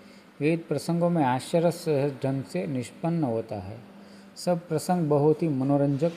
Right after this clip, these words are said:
एवं शिक्षाप्रद होते हैं। इसीलिए तारक मेहता का उल्टा चश्मा प्रोग्राम मुझे बहुत अच्छा लगता है। बीजू से, आप कक्षा में पढ़ाई कर रहे हो, तब भूकंप आ जाए तो आप क्या करेंगे?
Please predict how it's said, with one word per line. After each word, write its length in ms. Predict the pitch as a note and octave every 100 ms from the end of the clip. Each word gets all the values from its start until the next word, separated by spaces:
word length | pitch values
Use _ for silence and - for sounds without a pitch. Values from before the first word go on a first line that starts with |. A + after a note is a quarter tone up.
| -
एवं 240 | C#3+ D3
शिक्षाप्रद 640 | C#3+ - - - C3 C3 D#3 - C#3
होते 300 | B2 - G2+
हैं। 240 | G#2+ B2 - - - - - - - - -
इसीलिए 500 | D#3+ - F#3+ B2 G#2+ - - - - - -
तारक 260 | D#3+ F3
मेहता 260 | D3 C3 C3+
का 120 | B2+
उल्टा 260 | A#2+ A#2+ B2
चश्मा 420 | - C3 E3+ D#3
प्रोग्राम 360 | - C3 B2+ A#2
मुझे 200 | A#2 A#2+
बहुत 360 | G#2+ G#2+ G3+ - - - - -
अच्छा 260 | - A2+
लगता 300 | G#2+ G#2 -
है। 200 | G2+ G#2+ A#2 G#2 - - - - - - - - - - G3+
बीजू 200 | F#3+ D#3+
से, 260 | C3+ B2 - D#3+
आप 200 | E3+ - - -
कक्षा 340 | D#3+ - G3 F#3+
में 140 | F3
पढ़ाई 280 | C#3 C#3+ E3
कर 220 | E3 E3
रहे 160 | E3 C3+
हो, 140 | A#2
तब 160 | - D#3+
भूकंप 460 | C3+ C3+ E3+ E3
आ 100 | F3+
जाए 200 | C3+ B2
तो 120 | A2+
आप 160 | C3 C3 -
क्या 140 | C3
करेंगे? 400 | - G#2 G2+